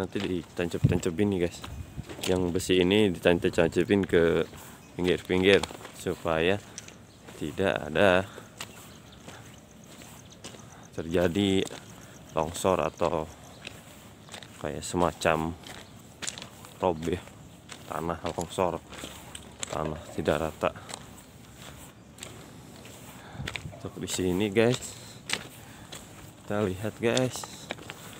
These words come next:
Ini sudah banyak sih, guys. Banyak perubahan.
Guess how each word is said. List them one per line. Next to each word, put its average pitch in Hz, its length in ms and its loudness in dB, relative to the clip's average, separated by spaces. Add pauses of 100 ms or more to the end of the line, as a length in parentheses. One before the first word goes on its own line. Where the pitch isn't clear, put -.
(440)
Ini 110 80 -2
sudah 80 400 0
banyak 107 480 0
sih, - 80 0
guys. 110 400 -2 (1200)
Banyak 87 400 -4
perubahan. 90 960 0